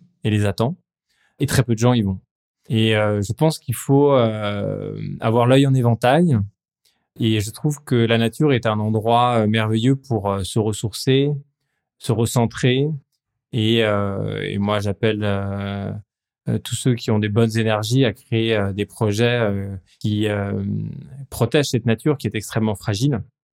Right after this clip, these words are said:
La vallée de Chamonix, c'est le glacier et on sait que le glacier est en train de disparaître. Peut-être que dans trente ans, il n'y en aura plus. Et on voit bien les, les dégâts, euh, climatiques que cela peut engendrer à, à grande échelle. Donc, euh, je pense que aller dans la nature et,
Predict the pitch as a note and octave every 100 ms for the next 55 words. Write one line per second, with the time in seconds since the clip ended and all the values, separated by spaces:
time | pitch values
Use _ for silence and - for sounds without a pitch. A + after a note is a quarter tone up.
0 | _ _ _ _ _ _ A2+ G#2 G2+ G#2+
1 | G#2 A#2+ A#2+ G2+ G#2 G2 - C3+ B2+ G#2+
2 | G2 - A2 - G2 G2 - A#2 G#2+ G#2
3 | - G#2+ F#2+ - G2 A#2 C3+ _ _ _
4 | _ - A2+ G#2+ G2+ F#2 G2+ F#2 A#2 G#2+
5 | F#2 F#2+ - C#3+ - _ _ _ _ G#2+
6 | G2+ G#2 A2+ G#2+ G2+ F#2+ G2+ - _ _
7 | _ - G#2 G#2 G2+ G#2 G2+ F2+ F#2+ G2+
8 | - G#2 G2 B2 - - G#2+ F#2+ G2+ F#2+
9 | F#2+ F#2+ G#2 A2 G2+ F#2 F2+ F#2 G2+ _
10 | G2 G2 G#2 A2 D3 C#3 G#2+ G2+ G2 F#2+
11 | - _ _ _ _ A#2 A2 - G#2+ G#2
12 | G2+ - A2+ A#2+ B2 A#2 A#2 A#2 - C3
13 | A#2+ G2 G2+ G#2